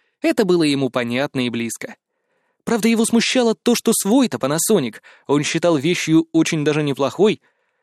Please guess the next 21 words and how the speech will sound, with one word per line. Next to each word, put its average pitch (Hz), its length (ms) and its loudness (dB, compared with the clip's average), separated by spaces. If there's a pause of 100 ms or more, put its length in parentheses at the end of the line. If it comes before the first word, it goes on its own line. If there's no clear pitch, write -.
(120)
хотя 135 280 -2
тот 143 300 -2
вот 127 220 -2
действительно 131 540 -2
чего-то 131 280 -4
сломался — 127 720 -2 (500)
но 214 160 2
это, 269 200 2
как 240 180 -2
он 226 100 4
считал, 214 280 0
явление 202 500 2
разовое 175 520 0 (300)
и 165 160 -2
нетипичное. 147 880 -6 (680)
И 165 60 -8
ещё 139 480 0
Забродин 135 520 2
во 123 100 -2
всём 151 240 -2
происходящем 139 800 -2